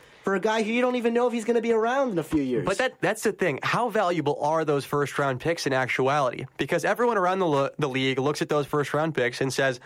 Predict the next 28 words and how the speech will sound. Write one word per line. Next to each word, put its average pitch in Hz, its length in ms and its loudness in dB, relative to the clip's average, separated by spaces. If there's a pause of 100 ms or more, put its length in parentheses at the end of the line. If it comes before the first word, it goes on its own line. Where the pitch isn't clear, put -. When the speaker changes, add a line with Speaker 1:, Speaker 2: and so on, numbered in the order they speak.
(420)
Speaker 2:
"Okay, 147 260 0
they 147 120 0
have 147 120 0
three 160 220 0
first-round 151 500 0
picks." - 300 -4 (1400)
That's, 135 240 -2
that's 147 240 -2
great. 180 280 -2 (240)
Now, 160 340 -2 (920)
outside 185 760 0
of 139 460 -2 (880)
probably 156 240 0
the 156 80 2
top 160 320 -4
five 151 480 0
players 156 420 2
in 147 140 0
this 147 240 0
year's 156 180 2
draft, 151 480 0 (140)
there's 143 220 -2
not 143 200 -2
much. 135 400 -2 (800)
It's 151 140 0
a 156 80 2
weak 143 340 -4
draft. 113 480 0